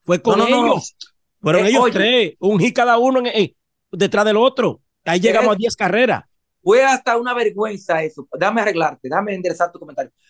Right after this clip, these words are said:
Speaker 2: Fue hasta una vergüenza que esperaron que el partido tuviera one side para darle oportunidad a ellos. Si no, no lo sacan de, de, del do-, del, del dugout.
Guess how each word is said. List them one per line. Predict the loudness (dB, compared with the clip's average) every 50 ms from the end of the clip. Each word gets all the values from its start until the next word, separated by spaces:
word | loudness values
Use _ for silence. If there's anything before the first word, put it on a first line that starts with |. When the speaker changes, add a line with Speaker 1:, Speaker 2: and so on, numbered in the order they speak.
| _ _ _
Speaker 2:
Fue | 2 4 4
hasta | 4 2 0 -2 -2
una | 0 0
vergüenza | 0 0 -2 -2 -2 -4 -4 -4 -6 -6 -6
que | -6 -10 -12 -12 _ _ _ _ _ _ _
esperaron | -10 -10 -4 _ 2 2 4 4 2 2 2 2 2 0 -2 -6 _
que | -8 -8
el | -8 -8
partido | _ _ -2 -2 -2 -2 -6 -8 -2 -2 -2 -2
tuviera | -2 -6 -6 -4 -2 -2
one | -2 -4 -6 -10 -12
side | -8 -4 -2 0 0 -2 -4 -8 -12 _ _ _ _
para | _ 0 0 0 0
darle | -2 -2 -2 -2 -2
oportunidad | -2 -4 -8 -10 -8 -8 -2 0 0 0
a | 2 2
ellos. | 0 -2 -2 -4 -10 -20 _ _ _ _ _
Si | _ 0 2 2 4
no, | 4 2 4
no | 2 2
lo | 0
sacan | 0 -2 -2 -2 -2 -4 -2
de, | -2 -4 -4 -6 _ _ _ _ _
de, | 0 0 0 0 0
del | 0 0 0 0 -2
do-, | -2 -2 -2 0
del, | -2 -2 0 0 -2 -2 0
del | 0 -2 0
dugout. | 0 -2 0 0 -4 -4 -6